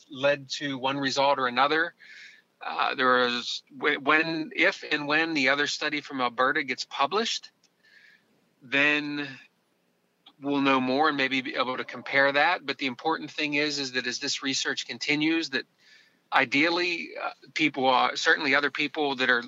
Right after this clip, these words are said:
doing this research will look at the different studies, see what was different, and see why the results may have been different, but the new study,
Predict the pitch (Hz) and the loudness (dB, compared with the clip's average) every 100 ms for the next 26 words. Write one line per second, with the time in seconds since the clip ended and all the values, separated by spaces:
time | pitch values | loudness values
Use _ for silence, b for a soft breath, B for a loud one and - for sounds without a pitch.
0 | 127 139 143 139 127 147 147 - 147 135 | -4 -2 0 0 -4 -2 -2 -2 -4 -4
1 | 123 120 143 170 143 135 143 - 135 - | -4 0 0 -2 -10 -6 -6 -4 -4 0
2 | 143 139 131 - 139 143 123 127 139 147 | 2 2 0 0 -2 -2 -4 -4 -4 -6
3 | 139 127 139 131 123 127 127 120 113 120 | -6 -4 -2 0 4 4 4 -2 0 2
4 | 139 143 143 143 139 147 - 185 185 - | 0 0 -2 0 -2 -2 -2 -4 -6 -14
5 | B B B B B B - 127 160 147 | B B B B B B -4 4 6 4
6 | _ 147 123 139 147 185 196 - 175 160 | _ -16 -4 0 2 2 0 0 2 2
7 | 156 151 143 135 | 2 0 -2 -6